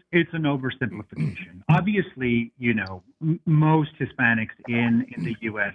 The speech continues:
have an immigrant story. There's, uh, you know, the,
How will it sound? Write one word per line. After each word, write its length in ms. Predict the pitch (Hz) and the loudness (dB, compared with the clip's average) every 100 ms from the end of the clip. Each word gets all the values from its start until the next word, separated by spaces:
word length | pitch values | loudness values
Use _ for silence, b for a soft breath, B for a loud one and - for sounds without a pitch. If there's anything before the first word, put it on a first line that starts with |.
| - | 0
have 240 | 110 113 | 2 2
an 160 | 110 107 - | -2 -8 -4
immigrant 460 | 113 110 - 90 - | -2 -2 -6 -18 -4
story. 600 | - 165 156 143 135 123 98 | -2 0 2 2 2 0 -4
There's, 340 | 104 104 98 _ 110 | -6 -6 -8 _ -10
uh, 160 | 101 110 | -8 -4
you 100 | 113 | -4
know, 120 | 104 | -4
the, 120 | 98 | -8